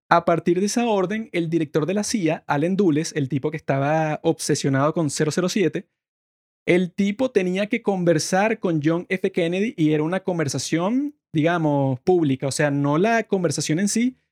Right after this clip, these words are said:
sino el hecho de que la iban a tener era completamente pública.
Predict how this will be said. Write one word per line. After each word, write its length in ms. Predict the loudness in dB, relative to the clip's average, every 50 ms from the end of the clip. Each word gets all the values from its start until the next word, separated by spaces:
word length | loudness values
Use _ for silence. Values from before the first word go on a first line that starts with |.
| _ _
sino 220 | -2 0 2 4 4
el 100 | 4 4
hecho 320 | 4 2 2 0 0 0
de 80 | 0 0
que 100 | 0 0
la 120 | 0 2
iban 180 | 2 0 0 -2
a 80 | -2
tener 340 | 0 0 0 2 0 0 0 0
era 140 | -2 -4 -2
completamente 500 | -2 -2 -2 -2 -2 -2 -2 0 0 -2
pública. 460 | 0 2 0 2 0 -2 -6 -8 -16